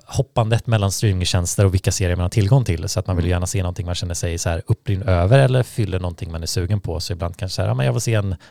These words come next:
Speaker 1: brittisk crime-serie på S V T Play eller jag vill se någon ny Prestige-tv-serie på Apple Streaming, liksom.
Speaker 2: Mm.
Speaker 1: Så att, eh, jag har sett mer serier nu på senaste,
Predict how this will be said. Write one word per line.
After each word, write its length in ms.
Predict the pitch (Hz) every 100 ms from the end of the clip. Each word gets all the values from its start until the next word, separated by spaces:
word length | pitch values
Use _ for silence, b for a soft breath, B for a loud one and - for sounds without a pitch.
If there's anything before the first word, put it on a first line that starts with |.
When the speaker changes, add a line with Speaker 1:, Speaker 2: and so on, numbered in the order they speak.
| b
Speaker 1:
brittisk 420 | - 101 104 - -
crime-serie 460 | 98 85 - 87
på 80 | -
S 180 | - 104
V 40 |
T 80 | -
Play 280 | - 127 127
eller 240 | 107 95
jag 120 | 92
vill 100 | 85
se 200 | 87 87
någon 240 | 85 85 82 b b b
ny 260 | 101 92 82
Prestige-tv-serie 1160 | 98 - 90 - - - - 87 - 87 85
på 260 | - 85 82
Apple 360 | 87 - 90 82 - _ - -
Streaming, 400 | - 95 87 78
liksom. 280 | 80 - 98 B
Speaker 2:
Mm. 180 | 85 76 - -
Speaker 1:
Så 60 | 98
att, 180 | - 98
eh, 60 |
jag 200 | 92 101
har 40 | 110
sett 260 | 139 - 123
mer 180 | 147
serier 320 | 143 151 135 123
nu 140 | 139
på 140 | -
senaste, 500 | - 110 87 - 92